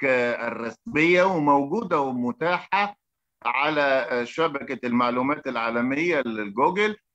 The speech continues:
آه، آه، آه، أفادت بأن، آه، آه، ما وراء الحادث هو عمل إرهابي، هو تفجير عبارة عن مسحوقة، عن بودرة، متفجرات معينة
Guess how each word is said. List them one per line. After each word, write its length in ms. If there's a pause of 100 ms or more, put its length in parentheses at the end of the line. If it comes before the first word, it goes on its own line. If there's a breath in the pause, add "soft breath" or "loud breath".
(220)
آه، 160
آه، 880
آه، 40
أفادت 440
بأن، 420
آه، 680
آه، 500
ما 120
وراء 500
الحادث 600 (140)
هو 720 (120)
عمل 500 (100)
إرهابي، 520
هو 460 (320)
تفجير 640
عبارة 460
عن 340
مسحوقة، 920
عن 640
بودرة، 640 (260)
متفجرات 960
معينة 720